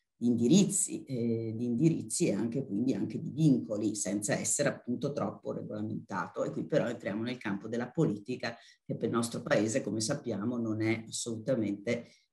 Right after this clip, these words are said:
eh, chiara né, eh, direi molto elaborata, insomma, nelle sue visioni. E questo però rischia anche di essere molto, eh, vi-, condizionante per le scelte delle imprese.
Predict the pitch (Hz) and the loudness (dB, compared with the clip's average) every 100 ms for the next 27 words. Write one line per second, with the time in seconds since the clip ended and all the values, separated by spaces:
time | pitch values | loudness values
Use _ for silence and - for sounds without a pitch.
0 | _ 117 107 101 104 107 151 113 107 120 | _ 0 2 2 0 4 6 8 6 4
1 | 127 120 123 127 - 110 110 117 117 117 | 2 4 2 0 -4 -6 -2 0 4 4
2 | 110 110 113 - 113 107 113 107 107 110 | 4 2 0 0 0 0 -4 -2 0 2
3 | 107 - - 107 110 107 107 - 110 - | 2 0 -4 -4 -2 -2 -2 -2 -4 -4
4 | 110 113 110 120 98 104 104 - - _ | -4 -2 0 0 2 0 -4 -14 -20 _
5 | - 165 160 147 139 135 135 - 127 135 | 6 6 8 8 8 8 8 4 4 4
6 | 156 120 120 127 147 127 117 123 127 160 | 2 2 2 4 4 4 2 0 0 4
7 | 151 131 127 120 113 113 120 120 113 101 | 6 6 2 -2 -2 -2 -4 -4 -4 -6
8 | 110 110 _ 123 120 123 - 107 147 123 | -6 -10 _ 0 2 2 2 6 6 4
9 | 110 107 - 113 - 110 110 107 107 107 | 0 -4 -4 -4 -2 -4 -4 -4 -2 -2
10 | 110 113 101 104 110 | -4 -2 -2 -4 -10